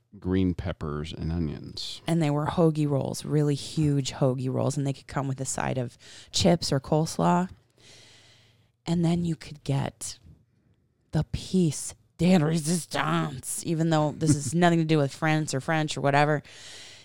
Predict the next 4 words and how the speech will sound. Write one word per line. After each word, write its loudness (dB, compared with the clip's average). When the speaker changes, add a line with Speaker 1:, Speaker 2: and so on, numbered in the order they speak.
Speaker 2:
It 4
was 0
their 0
mustard. -4